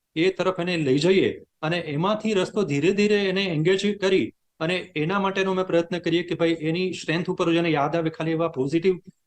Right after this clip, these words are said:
ક્ષણો હોય કે એવા મિત્રો છે કે તમને એવી મોમેન્ટ કહી શકે જેમાં તમને જિંદગી બહુ ગમી, એ તરફ લઈ જઈએ આપણે. નેગેટિવિટી આને આપ સાંભળીને પછી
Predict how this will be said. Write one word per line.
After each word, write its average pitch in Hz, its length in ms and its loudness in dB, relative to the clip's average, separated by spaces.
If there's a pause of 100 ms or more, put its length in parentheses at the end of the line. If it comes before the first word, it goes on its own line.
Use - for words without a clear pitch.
ક્ષણો 160 260 -2
હોય 156 260 0
કે 156 120 -4
એવા 165 160 2
મિત્રો 156 400 -2
છે 165 200 -2
કે 160 160 -6
તમને 156 280 -4
એવી 156 240 -2
મોમેન્ટ 165 400 -2
કહી 160 160 2
શકે 156 240 -4
જેમાં 151 240 -4
તમને 151 200 -4
જિંદગી 147 380 -6 (300)
બહુ 139 120 2
ગમી, 147 360 0
એ 160 80 0
તરફ 170 320 0
લઈ 156 120 4
જઈએ 143 180 2
આપણે. 139 240 0
નેગેટિવિટી 185 720 0 (160)
આને 160 180 -4
આપ 170 80 -6
સાંભળીને 175 520 -4
પછી 185 440 -4